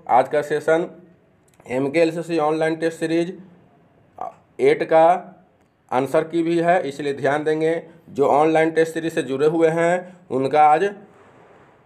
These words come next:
टेस्ट सीरीज आठ का आंसर की भी है, इसलिए ध्यान देंगे।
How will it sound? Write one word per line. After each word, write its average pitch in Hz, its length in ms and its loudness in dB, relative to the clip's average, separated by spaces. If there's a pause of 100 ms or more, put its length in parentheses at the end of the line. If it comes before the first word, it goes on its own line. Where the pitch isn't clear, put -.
(260)
टेस्ट 147 180 -2
सीरीज 180 420 -2
आठ 156 280 2
का 170 120 4
आंसर 135 460 -2
की 110 240 -10
भी 92 160 -10
है, 82 220 -14 (400)
इसलिए 135 440 0 (880)
ध्यान 120 320 -2
देंगे। 90 300 -10